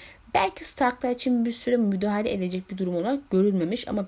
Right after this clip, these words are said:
bir şey olmuş ve müdahale etme gereği duyulmuş. Artık bardağı taşıyan bir son dam-, son damla olmuş. Nedir bilmiyoruz elbette. Şimdi ötekilerin buzdan kılıçlar yaptığını bildiğimize göre dişi ötekinin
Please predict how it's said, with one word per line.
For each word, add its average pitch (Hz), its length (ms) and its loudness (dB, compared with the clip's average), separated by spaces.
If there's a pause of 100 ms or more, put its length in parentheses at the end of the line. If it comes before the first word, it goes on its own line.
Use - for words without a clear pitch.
(100)
bir 233 40 0
şey 392 240 6
olmuş 330 500 2
ve 453 60 2
müdahale 381 460 4
etme 196 240 0
gereği 165 380 -4
duyulmuş. - 560 -4 (420)
Artık - 260 2
bardağı 214 500 2
taşıyan 247 360 0
bir 226 40 -4
son 220 360 0
dam-, 214 260 0
son 233 360 2
damla 214 260 2
olmuş. - 220 -2
Nedir 202 260 2
bilmiyoruz 165 440 2
elbette. 156 520 -2 (400)
Şimdi - 220 -6
ötekilerin 269 640 4
buzdan 240 440 2
kılıçlar 240 380 0
yaptığını 190 640 -2
bildiğimize 190 520 4
göre 170 280 0 (1160)
dişi 185 320 0
ötekinin 262 520 2